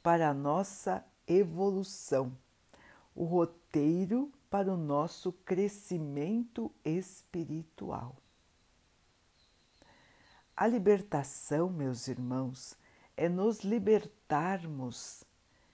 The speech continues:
desta sequência de encarnações que nós estamos vivendo na busca da nossa evolução.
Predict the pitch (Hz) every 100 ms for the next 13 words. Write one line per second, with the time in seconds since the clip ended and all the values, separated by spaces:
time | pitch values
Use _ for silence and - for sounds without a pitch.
0 | _ _ 151 175 202 - 190 190 - 214
1 | - - - 180 220 220 - - - 151
2 | 120 117 _ _ _ _ _ _ - 127
3 | 175 - - 180 208 202 - 180 160 143
4 | 139 123 - - 156 170 165 - - -
5 | _ _ _ _ _ _ 208 196 226 262
6 | 226 185 - - - 175 165 143 131 131
7 | 127 117 165 185 151 123 117 - _ _
8 | _ _ _ - 156 185 151 143 220 285
9 | - - - 143 120 - _ _ _ -
10 | 175 175 165 165 185 240 - 240 226 226
11 | 220 226 - 143 120